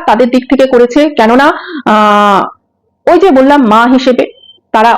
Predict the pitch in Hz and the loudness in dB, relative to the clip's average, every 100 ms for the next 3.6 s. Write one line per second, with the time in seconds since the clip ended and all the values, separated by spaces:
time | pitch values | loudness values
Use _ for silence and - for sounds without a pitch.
0 | - 277 302 294 294 254 254 254 254 - | 0 2 2 2 2 0 2 0 0 0
1 | 233 247 240 240 254 240 247 247 226 240 | 0 2 0 2 2 0 -2 0 0 0
2 | 226 233 226 214 254 - - 330 - 226 | 0 0 0 0 0 -4 -4 -4 0 0
3 | 277 247 240 269 277 | 0 0 0 0 -2